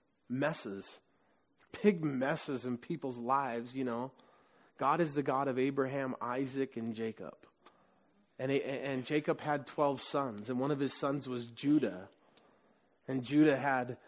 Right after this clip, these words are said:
had three sons who, who kept marrying this girl, and all his sons were dying. And when his youngest son was supposed to take the position of the other two sons, Judah didn't want to give his youngest son to this, this girl, Tamar.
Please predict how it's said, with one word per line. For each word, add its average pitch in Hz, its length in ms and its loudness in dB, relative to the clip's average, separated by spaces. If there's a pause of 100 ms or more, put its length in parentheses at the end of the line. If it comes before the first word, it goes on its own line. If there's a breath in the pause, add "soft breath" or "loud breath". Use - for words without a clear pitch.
(200 loud breath)
had 127 480 -4
three 151 280 6
sons 143 500 2
who, 123 260 0
who 131 100 -4
kept 147 260 -2
marrying 139 520 2
this 123 160 -4
girl, 135 320 4
and 127 100 2
all 131 140 2
his 131 200 -2
sons 143 260 0
were 127 140 2
dying. 120 380 0
And 123 100 0
when 131 100 2
his 131 160 0
youngest 147 360 2
son 147 180 2
was 135 120 2
supposed 139 240 -4
to 131 80 -6
take 139 240 -2
the 135 60 -6
position 131 440 -2
of 120 140 -4
the 131 100 0
other 139 200 2
two 135 200 -6
sons, 143 460 0 (320 loud breath)
Judah 165 320 8
didn't 143 260 4
want 139 140 2
to 131 80 2
give 131 420 2 (500 soft breath)
his 143 240 0
youngest 143 380 4
son 156 220 2
to 143 140 0
this, 127 280 -2 (140)
this 131 260 -2
girl, 139 540 4
Tamar. 135 720 0